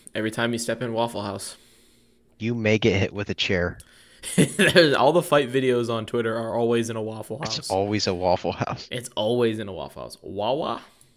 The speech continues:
Speaker 2: I love Wawa. Probably B.
Speaker 1: B? All right. I think Wendy's belongs in the, uh, I'm deciding between,
Speaker 2: Your
Speaker 1: I think it,
Speaker 2: C.
Speaker 1: I think it's C because it's not as good as Five Guys, not as good as Chipotle,
Speaker 2: It's
Speaker 1: but
Speaker 2: like
Speaker 1: it's
Speaker 2: there's better options, yeah.
Speaker 1: Yeah, yeah.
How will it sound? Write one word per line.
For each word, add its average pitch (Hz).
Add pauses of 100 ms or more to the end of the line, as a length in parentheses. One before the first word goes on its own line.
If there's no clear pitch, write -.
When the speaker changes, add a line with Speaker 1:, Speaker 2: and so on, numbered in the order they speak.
(580)
Speaker 2:
I 113
love 95
Wawa. 92
Probably 98
B. 98 (280)
Speaker 1:
B? 101
All 85
right. 64 (960)
I 127
think 143
Wendy's 107
belongs 107
in 107
the, 107
uh, 107 (100)
I'm 127
deciding 147
between, 123
Speaker 2:
Your 98
Speaker 1:
I -
think -
it, -
Speaker 2:
C. 92 (220)
Speaker 1:
I 139
think 190
it's -
C 110
because 110
it's 117
not 143
as 131
good 117
as 107
Five 107
Guys, 120 (380)
not 117
as 117
good 120
as 110
Chipotle, 113
Speaker 2:
It's 110
Speaker 1:
but 101
Speaker 2:
like 92
Speaker 1:
it's -
Speaker 2:
there's 98
better 90
options, 95
yeah. 95
Speaker 1:
Yeah, 98
yeah. 55